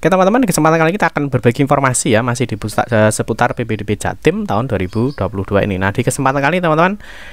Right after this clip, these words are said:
kita akan berbagi informasi ya, ini terkait dengan, eh, yang mungkin di,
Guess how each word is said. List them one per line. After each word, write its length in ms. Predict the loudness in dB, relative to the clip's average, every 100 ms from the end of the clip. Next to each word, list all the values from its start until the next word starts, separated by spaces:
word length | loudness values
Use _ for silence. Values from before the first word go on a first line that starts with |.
| -18 0
kita 160 | 4 8
akan 320 | 8 8 6
berbagi 240 | 4 4
informasi 560 | 4 4 4 4 4 4
ya, 80 | 6
ini 320 | 4 2 2
terkait 320 | 4 4 4
dengan, 400 | 4 4 4 0
eh, 460 | -6 -6 2 6 6
yang 160 | 6
mungkin 240 | 2 0 0
di, 560 | 4 4 6 4 4